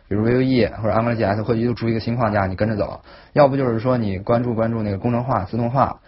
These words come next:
然后你上线的流程啊，你公司的一个运转流程，你可能更是，更倾向于团队配合，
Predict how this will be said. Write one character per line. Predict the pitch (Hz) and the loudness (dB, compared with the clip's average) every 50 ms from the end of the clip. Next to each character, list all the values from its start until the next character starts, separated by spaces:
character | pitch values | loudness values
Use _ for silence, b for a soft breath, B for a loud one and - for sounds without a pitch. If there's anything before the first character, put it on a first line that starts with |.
| b b b b | b b b b
然 | - 95 101 | -2 -2 0
后 | 107 | 0
你 | 104 101 | -2 -2
上 | - - 127 117 | 0 0 0 0
线 | 113 143 127 | 0 0 -2
的 | 107 | 0
流 | 98 92 101 | -2 -2 -2
程 | 113 - 104 90 | -2 -4 -4 -4
啊， | 87 92 85 | -4 -4 -6
你 | 95 98 92 | -6 -8 -6
公 | - 117 120 | -6 -6 -6
司 | 113 - 123 | -4 -4 -4
的 | 117 110 | -4 -2
一 | 98 98 104 | -4 -2 -2
个 | 113 | -2
运 | 117 120 | -2 -2
转 | 110 101 92 90 | -2 -2 -2 -4
流 | 92 92 107 | -2 -4 -4
程， | 107 107 90 87 92 | -4 -4 -4 -4 -4
你 | 98 98 | -6 -4
可 | 104 | -4
能 | 95 95 101 | -4 -4 -2
更 | 101 113 110 104 101 98 | -2 -4 -4 -4 -4 -6
是， | 92 - 113 104 92 | -6 -6 -6 -6 -6
更 | - - 117 110 | -4 -4 -6 -4
倾 | 104 113 113 | -4 -2 -4
向 | 110 98 | -2 -2
于 | 101 104 | -4 -4
团 | 101 98 | -4 -4
队 | 107 113 | -4 -4
配 | 113 139 135 113 | -2 -2 -4 -4
合， | 101 92 - - | -4 -6 -8 -8